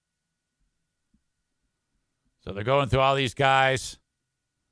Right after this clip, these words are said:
talking about them. Oh, um, uh, Mark Serrano, right-handed pitcher. Josh Fellhauer. Now, uh, truth be told, very few of these guys will make the big leagues. That's how baseball is.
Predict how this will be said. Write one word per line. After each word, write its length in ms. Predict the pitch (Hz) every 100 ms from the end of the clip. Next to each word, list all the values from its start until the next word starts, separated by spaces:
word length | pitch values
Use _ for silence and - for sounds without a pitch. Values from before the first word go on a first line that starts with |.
| _ _ _ _ -
talking 360 | 120 135 143
about 380 | 131 127 131 120
them. 220 | 139 135
Oh, 220 | 143 147 139
um, 300 | 123 131 -
uh, 160 | 101 98
Mark 320 | 123 151 -
Serrano, 800 | - 135 139 151 139 101 71 65
right-handed 520 | 120 139 113 127 113
pitcher. 260 | 127 123 104
Josh 420 | 82 139 139 -
Fellhauer. 760 | - 156 143 123 117 95 69 - _ _ _ _ _ _ _ _ _ _ _ _ _ _ _ _ _ _ _ _ -
Now, 200 | 123 123 _ -
uh, 160 | 107 170 160 -
truth 240 | - 151
be 80 | 139
told, 320 | - 139 123
very 180 | 131 151
few 240 | 104 143 147
of 80 |
these 160 | 123 110
guys 320 | 131 120 107
will 180 | 104 127
make 440 | 120 127 123 -
the 80 | 120
big 240 | 98 110 92
leagues. 400 | 85 _ - -
That's 220 | 101 -
how 140 | 120 92
baseball 580 | 110 104 - 95 87
is. 320 | 71 - _